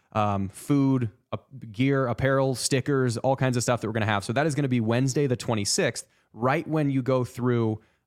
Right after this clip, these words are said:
uh, like I said, when it comes through Ankeny on the Ames to Des Moines route. And the We Will Collective is going to be there with the Iowa State with our own beer from Westo. They're gonna be there. And then we're gonna be able to have, uh,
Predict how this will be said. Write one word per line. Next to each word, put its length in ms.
uh, 280
like 100
I 40
said, 140
when 100
it 60
comes 200
through 160
Ankeny 400
on 140
the 120
Ames 320
to 80
Des 100
Moines 360
route. 260
And 440
the 100
We 160
Will 160
Collective 480
is 120
going 220
to 100
be 240
there 260
with 540
the 500
Iowa 320
State 380
with 220
our 340
own 260
beer 320
from 200
Westo. 460
They're 140
gonna 140
be 120
there. 260
And 120
then 60
we're 80
gonna 140
be 100
able 160
to 60
have, 360
uh, 300